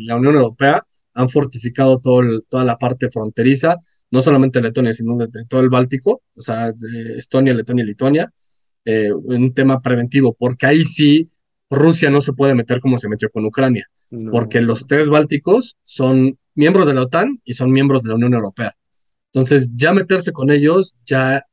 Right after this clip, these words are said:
Speaker 1: ahí sí ya es tercera guerra mundial, porque ya te
Speaker 2: <laughs>
Speaker 1: metes contra toda Europa y contra los gringos.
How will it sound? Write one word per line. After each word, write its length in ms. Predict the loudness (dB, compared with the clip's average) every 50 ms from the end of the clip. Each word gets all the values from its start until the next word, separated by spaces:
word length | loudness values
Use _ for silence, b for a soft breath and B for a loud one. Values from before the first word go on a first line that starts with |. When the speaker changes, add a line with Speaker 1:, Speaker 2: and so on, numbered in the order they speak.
| _ -8
Speaker 1:
ahí 200 | -2 0 2 2
sí 180 | 2 0 0 2
ya 120 | 2 2
es 80 | 0 0
tercera 300 | -2 -6 -4 -2 -2 -2
guerra 200 | 0 0 0 -2
mundial, 280 | -2 -4 -6 -6 -8 -8 -6
porque 340 | -4 0 0 0 2 2
ya 140 | 2 0 2 2
te 80 | 0
Speaker 2:
<laughs> 0 |
Speaker 1:
metes 260 | 0 0 0 -2 -4
contra 260 | -6 -10 -12 -10 -8 -2
toda 160 | 0 2 4
Europa 340 | 4 4 4 4 2 0 -2
y 40 | -2
contra 280 | -4 -6 -6 -4 -2
los 120 | -2 -2 -2
gringos. 420 | 0 -2 -2 -4 -6 -12 -20 -20